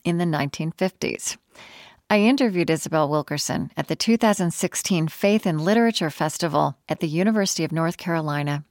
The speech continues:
Asheville. You yourself are a child of this Great Migration. Um, and I wonder if you could just talk a little bit about that. And also,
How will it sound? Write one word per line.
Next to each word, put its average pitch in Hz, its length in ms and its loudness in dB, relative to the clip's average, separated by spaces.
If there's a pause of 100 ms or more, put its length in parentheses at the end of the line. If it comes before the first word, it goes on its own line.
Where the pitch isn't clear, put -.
(120)
Asheville. - 560 -4 (1500)
You 277 180 4
yourself 226 920 2 (160)
are 214 100 4
a 220 60 2
child 226 960 -4
of 170 100 -6
this 170 220 -4
Great 151 260 -4
Migration. 151 800 -6 (200)
Um, 170 560 0 (540)
and 254 100 6
I 277 120 6
wonder 277 680 2 (440)
if 220 160 -2
you 240 80 2
could 247 160 0
just 233 180 -2
talk 254 220 0
a 262 60 0
little 233 200 2
bit 220 140 -2
about 202 320 -2
that. 202 200 2
And 269 140 2
also, 330 420 2